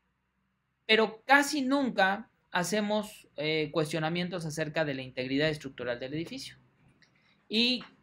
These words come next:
para esto a mí me gusta hacer un símil con un auto. Si nosotros vamos a comprar un auto usado,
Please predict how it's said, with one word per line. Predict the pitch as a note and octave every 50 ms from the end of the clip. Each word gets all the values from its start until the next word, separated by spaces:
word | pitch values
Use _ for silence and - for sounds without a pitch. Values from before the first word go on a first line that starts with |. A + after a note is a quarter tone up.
| _ - -
para | A3 A3+ B3+
esto | B3+ B3+ C#4+
a | C#4 C4 B3
mí | A3 G#3+ G#3 A3
me | A3+ A3 A3+
gusta | A3 A3 - A3+
hacer | G3 A3 A3+
un | A3+ A3+ A3+
símil | G#3+ - A3+ G#3+ G#3+ A3 G#3+ G#3+ - -
con | - F3 E3+ F3+
un | G3 G3+
auto. | A#3 C4+ D4+ D#4 - - - _ _ _ _ _ _ _ _ _ _ _ _ _ _ _
Si | - - G#3+
nosotros | G#3+ A3 G#3+ B3 C#4 D4 D#4
vamos | C#4 C#4+ D4 C4+
a | C4+ -
comprar | G#3+ G3+ G#3 A#3 B3
un | B3 A3+
auto | A3 A3 A3 A3 A3+
usado, | A3+ A3 - - A#3 A3 G3+ F#3 G3 G3+ G3+ -